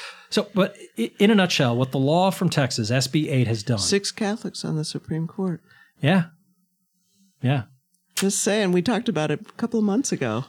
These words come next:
Speaker 1: Yep.
Speaker 2: I
Speaker 1: I, I don't know quite how, uh, the, the, the, the court skewed so far into, into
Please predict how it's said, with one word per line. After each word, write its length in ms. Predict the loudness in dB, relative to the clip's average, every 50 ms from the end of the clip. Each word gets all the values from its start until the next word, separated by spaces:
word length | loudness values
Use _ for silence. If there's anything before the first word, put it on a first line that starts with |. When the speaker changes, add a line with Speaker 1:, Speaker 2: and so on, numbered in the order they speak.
| _ 0
Speaker 1:
Yep. 260 | 0 0 0 -2 -8 _ _ -2
Speaker 2:
I 320 | 0 0 2 2 4 2
Speaker 1:
I, 220 | 2 2 2 2 2
I 20 | 4
don't 160 | 2 2 2
know 120 | 2 0 0
quite 320 | 0 0 0 0 -2 -4 _ _ -12
how, 560 | -6 -2 0 2 2 4 4 4 4 4 2 0 -2 0
uh, 140 | 0 2 2
the, 140 | 2 0
the, 260 | -2 -2 -2 -2 -2 0
the, 340 | 0 0 0 2 2 2
the 160 | 2 0 -2 -2
court 300 | 0 0 0 0 0 -2
skewed 340 | -8 -4 0 0 0 0 2
so 140 | 0 -2 -2
far 420 | -2 -2 0 2 2 4 4 2 2
into, 720 | 0 0 0 0 -2 0 2 2 4 6 6 4 4 0 -4 -16 -20 -20 -20 _ _ _ _ 2
into 560 | 2 2 4 4 4 4 4 4 4 2